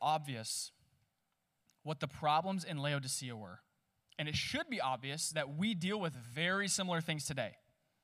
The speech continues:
Okay, they might shift a little bit, they might look a little bit different, but I would argue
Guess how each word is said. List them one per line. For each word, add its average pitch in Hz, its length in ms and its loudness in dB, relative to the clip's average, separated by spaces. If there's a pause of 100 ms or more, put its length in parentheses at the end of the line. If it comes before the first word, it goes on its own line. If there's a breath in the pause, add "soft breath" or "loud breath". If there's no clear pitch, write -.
(800)
Okay, 165 100 4
they 170 120 4
might 175 200 6
shift 202 340 2
a 202 40 -2
little 196 200 2
bit, 202 160 2
they 180 80 2
might 170 160 4
look 175 120 2
a 185 40 -2
little 180 100 2
bit 170 120 -4
different, 180 320 -2 (280 loud breath)
but 185 240 8 (280)
I 190 100 8
would 202 120 4
argue 170 320 2